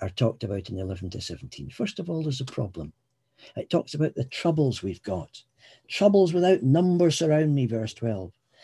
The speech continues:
And it talks also about sin. "My sins have overtaken me and I cannot see." Now, you, you, you find very often that, uh, troubles and sin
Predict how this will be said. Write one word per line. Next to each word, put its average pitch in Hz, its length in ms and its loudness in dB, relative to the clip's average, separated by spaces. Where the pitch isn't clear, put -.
And 214 120 0
it 247 100 -6
talks - 280 -4
also 202 380 -6
about 143 320 -8
sin. - 400 -8
"My 107 160 -12
sins 143 420 -2
have 135 160 -4
overtaken 143 680 -4
me 92 140 -12
and 95 140 -14
I 95 100 -14
cannot 113 460 -12
see." 104 320 -14
Now, 214 100 2
you, 254 320 0
you, 220 220 0
you 202 120 2
find 226 240 -2
very 196 180 -2
often 202 280 -2
that, 110 120 -4
uh, 131 200 2
troubles 147 680 0
and 113 200 0
sin 135 600 -4